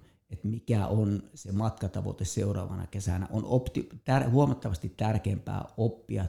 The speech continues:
tekemään oikeanlaisia harjoituksia monipuolisesti, ymmärtää,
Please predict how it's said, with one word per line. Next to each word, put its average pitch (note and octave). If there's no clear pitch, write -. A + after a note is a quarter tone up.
tekemään G2
oikeanlaisia G2+
harjoituksia G#2
monipuolisesti, G2+
ymmärtää, A#2